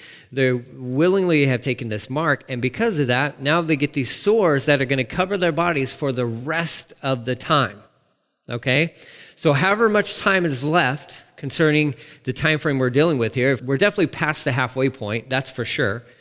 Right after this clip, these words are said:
So is this, like, one year left? Is this, like, two years left? Is this, you know, half a year left? N-, we don't really know. But we know this. Those who have taken the mark, this first bowl that gets poured out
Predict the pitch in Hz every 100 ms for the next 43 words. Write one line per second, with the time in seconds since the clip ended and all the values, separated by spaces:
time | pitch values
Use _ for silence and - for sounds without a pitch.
0 | - - - 160 139 131 139 147 123 113
1 | 117 127 156 190 202 208 196 202 196 196
2 | - - - - 123 127 117 131 120 117
3 | - 208 214 202 202 170 196 190 185 -
4 | - - - 123 131 117 131 123 117 -
5 | - 131 120 117 117 117 113 - _ _
6 | _ _ - 139 151 165 - 160 139 180
7 | 196 190 190 156 131 - 131 147 165 143
8 | 190 208 185 160 143 131 101 - _ _
9 | _ _ _ _ 147 147 156 170 180 160
10 | 135 104 - - - - - - 165 175
11 | 190 - 202 202 180 143 131 131 - -
12 | - 135 - - 185 196 190 160 147 139
13 | 127 131 - - 135 147 156 127